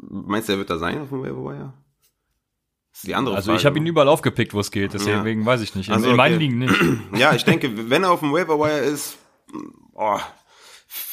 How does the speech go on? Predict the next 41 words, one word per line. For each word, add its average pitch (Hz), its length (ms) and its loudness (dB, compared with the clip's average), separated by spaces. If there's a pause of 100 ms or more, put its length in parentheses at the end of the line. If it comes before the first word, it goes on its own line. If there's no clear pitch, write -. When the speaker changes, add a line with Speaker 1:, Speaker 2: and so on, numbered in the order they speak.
(200)
Speaker 1:
ich 107 180 -4
würd 127 120 4
schon 151 300 6
so 92 160 4
fünfzehn, 135 720 0
sechzehn 117 420 0
Prozent, 117 520 0
äh, 139 300 -2
hinlegen. 160 480 -4 (520)
Speaker 2:
Boah, 110 560 0
okay. 120 400 0 (100)
Speaker 1:
Ja. 107 340 4 (1300)
Speaker 2:
Weil 123 120 4
du 127 80 2
denkst, 139 260 4
er 117 100 6
wird 123 140 2
Wide 120 160 4
Receiver 113 260 -2
eins 117 200 -2
bei 104 80 -6
den 101 120 -4
Giants 101 260 -4
auch 98 80 -8
sein? 117 280 -6 (380)
Speaker 1:
Ja, 101 340 4
eins 139 280 2
ist 117 100 -6
so 127 80 0
eine 117 100 0
Sache, 104 280 0
ne? 107 280 -4 (100)
<clears throat> 131 300 0 (460)
Ich - 100 -12
glaub, 110 160 2
Wide 113 140 4
Receiver 110 300 0
eins 117 220 2
ist 104 100 -6
Ingram. 143 400 -2 (460)
<laughs> 214 340 0